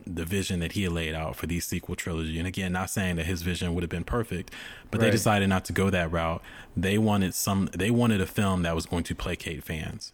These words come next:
Speaker 1: and just be like,
Speaker 2: Mm-hmm.
Speaker 1: "Okay,
Speaker 2: Mm-hmm.
Speaker 1: a reboot," essentially,
Speaker 2: Mm-hmm.
Speaker 1: um, and not push the envelope. So that was, that's, that was a bad start. But then the filmmakers themselves, J J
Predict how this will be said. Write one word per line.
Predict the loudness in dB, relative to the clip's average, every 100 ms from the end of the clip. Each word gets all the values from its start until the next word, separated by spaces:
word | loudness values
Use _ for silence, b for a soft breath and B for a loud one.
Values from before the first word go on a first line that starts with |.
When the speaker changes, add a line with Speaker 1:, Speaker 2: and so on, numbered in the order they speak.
| -10
Speaker 1:
and | -6
just | -6 -4
be |
like, | -2
Speaker 2:
Mm-hmm. | -2
Speaker 1:
"Okay, | -2 -2 -4 -6 B B -6
Speaker 2:
Mm-hmm. | -6 -6 -10 -12 -4
Speaker 1:
a | 4
reboot," | 4 4 -2 -8 -4
essentially, | -2 0 0 0 -4 -4 B B B -6
Speaker 2:
Mm-hmm. | 0
Speaker 1:
um, | 2 2 2 0
and | 2
not | 0 0
push | -2 -2
the | 2
envelope. | 2 2 -2 -4 B B B -4
So | 2
that | 6 8
was, | 8
that's, | 8 6 6
that | 6
was | 8 8
a |
bad | 8 4
start. | 4 2 2
But | 2
then | 4 6 6
the |
filmmakers | 4 2 4 4 4 2 2
themselves, | 0 0 0 0 -2 -6 -16 -20 -20 -20 -20 -20 -20 -20 -20 -20 -20 -16 -6
J | 2 4
J | 8